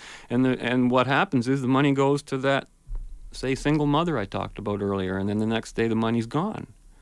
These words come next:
It's all consumption. There's no production in the process at all. Employment regulations, they just put people out of work. They force employers to become insurers, to become welfare agents, tax collectors. Uh, is that what you want to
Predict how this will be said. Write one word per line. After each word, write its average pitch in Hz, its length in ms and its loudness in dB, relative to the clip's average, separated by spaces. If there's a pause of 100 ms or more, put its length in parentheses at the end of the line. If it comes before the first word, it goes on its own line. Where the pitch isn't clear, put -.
(120)
It's - 100 -18
all 120 140 -4
consumption. 175 720 -6
There's - 140 -12
no 139 120 4
production 151 540 -2
in 104 100 0
the 101 60 -2
process 104 580 -4
at 113 80 4
all. 139 240 0 (1000)
Employment 220 560 4
regulations, 98 880 -4
they - 80 -8
just 131 160 -8
put - 180 -2
people 170 300 -2
out 180 120 2
of 180 60 2
work. - 400 -4 (540)
They 127 100 -2
force 147 320 2
employers 156 480 2
to - 80 -10
become 135 280 0
insurers, 131 540 0
to 95 80 -12
become 139 300 0
welfare 139 440 2
agents, 98 360 -2
tax 151 360 0
collectors. - 600 -4 (480)
Uh, 165 120 -8
is 139 140 -4
that 196 180 2
what - 140 -4
you 165 100 0
want 165 260 4
to 139 100 0